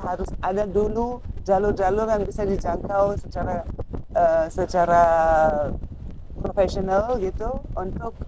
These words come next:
menikmati alam, keindahan alam inilah harus kita jual. Selain budaya yang memang eksis, eh, itu juga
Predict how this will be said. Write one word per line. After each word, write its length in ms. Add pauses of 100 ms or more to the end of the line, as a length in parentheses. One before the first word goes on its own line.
(140)
menikmati 640
alam, 380 (100)
keindahan 380
alam 400
inilah 420
harus 140
kita 260
jual. 480 (640)
Selain 580 (220)
budaya 580 (380)
yang 220
memang 360
eksis, 560 (460)
eh, 260
itu 160
juga 400